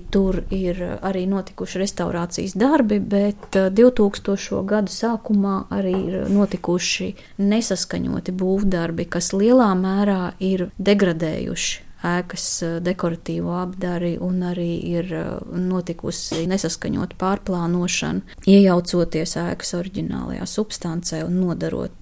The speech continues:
nelabojamus zaudējumus. Tomēr jāmin arī, ka astoņdesmitajos gados, jau sākot strādāt poļu restauratoriem, tika uzsākta polichromijas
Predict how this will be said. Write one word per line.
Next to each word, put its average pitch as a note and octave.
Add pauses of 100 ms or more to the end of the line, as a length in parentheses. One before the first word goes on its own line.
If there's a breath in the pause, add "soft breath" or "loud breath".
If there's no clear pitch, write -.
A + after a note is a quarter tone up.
(140)
nelabojamus A#3
zaudējumus. G#3 (340 loud breath)
Tomēr G#3+
jāmin F#3
arī, F3 (160)
ka F3+ (280)
astoņdesmitajos F3+
gados, F#3+
jau F3+
sākot F3+
strādāt F3
poļu F#3+
restauratoriem, E3+ (100)
tika F#3+ (100)
uzsākta E3+ (140)
polichromijas A#3+